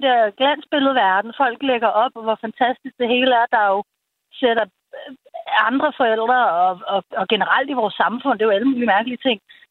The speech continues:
under et enormt pres. Og der synes jeg egentlig bare,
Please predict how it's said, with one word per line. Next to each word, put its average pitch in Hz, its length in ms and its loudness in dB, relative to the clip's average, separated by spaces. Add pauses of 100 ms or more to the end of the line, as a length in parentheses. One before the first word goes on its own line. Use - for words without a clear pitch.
(280)
under 302 140 2
et 320 200 -2
enormt 359 440 0
pres. 185 240 -2 (800)
Og 262 80 4
der 277 100 0
synes 240 240 -4
jeg 214 80 2
egentlig 180 300 -4
bare, - 120 0